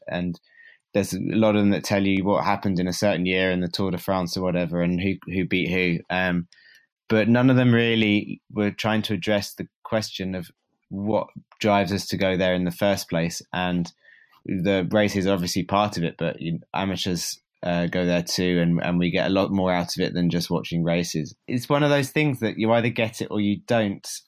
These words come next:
And if you say to someone who's a non-cyclist, "Yeah, I'm going to spend hours and hours riding uphill, you know, from a, like, nice, warm, safe valley up to where it's probably cold and might be bad weather and storms, and it's kind of mentally and physically exhausting,"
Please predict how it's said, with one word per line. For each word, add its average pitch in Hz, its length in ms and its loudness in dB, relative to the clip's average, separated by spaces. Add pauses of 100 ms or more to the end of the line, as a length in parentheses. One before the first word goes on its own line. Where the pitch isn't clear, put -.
And 90 420 -4 (640)
if 104 140 -8
you 110 80 0
say 113 220 2
to 110 120 -6
someone 107 340 2
who's 101 140 2
a 98 80 2
non-cyclist, 98 680 0
"Yeah, 95 100 0
I'm 92 100 -2
going 95 200 0
to 95 120 -2
spend 90 580 -2 (140)
hours 104 300 2
and 98 80 0
hours 98 380 2
riding 92 320 2
uphill, 90 580 -2 (140)
you 98 100 -6
know, 90 140 -2
from 92 240 -4
a, 90 140 0
like, 87 160 -2
nice, 95 340 -2
warm, 92 280 2
safe 92 320 0
valley 90 340 2
up 85 160 -2
to 90 120 -4
where 87 300 -2 (120)
it's - 180 -10
probably 87 320 -2
cold 82 480 0
and 85 320 0
might 87 140 0
be 82 100 0
bad 85 300 0
weather 85 360 0
and 80 320 -2
storms, 82 680 0
and 85 260 0
it's - 160 -12
kind 95 180 -2
of 90 60 2
mentally 90 420 0
and 87 120 2
physically 85 360 0
exhausting," 85 560 -2